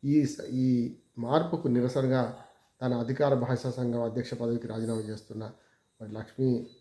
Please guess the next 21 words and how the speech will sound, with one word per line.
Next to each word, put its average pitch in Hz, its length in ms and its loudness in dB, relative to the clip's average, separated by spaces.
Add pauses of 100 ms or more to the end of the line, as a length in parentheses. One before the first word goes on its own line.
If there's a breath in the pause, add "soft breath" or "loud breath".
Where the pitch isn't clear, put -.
ప్రసాద్ 113 280 -6
గారు, 123 360 -2 (640)
ఆ, 110 80 -10
మరి 104 520 -10 (400)
పెద్ద 127 160 2
ఎత్తున 139 460 6 (400)
మరి 113 260 -4
నిరసన 117 300 -2
వ్యక్తం 120 340 0
చేస్తూ 117 220 -6
తన 127 160 -4
పదవికి 113 340 -4
రాజీనామా 104 320 -8
చేశారు. 101 340 -14 (600)
రాజీనామా 147 360 6
చేస్తూనే 131 540 2 (560)
చంద్రబాబు 147 400 6
మీద 123 200 4
ధ్వజమెత్తి 120 880 -2
పెద్ద 135 180 0
ఎత్తున 139 360 6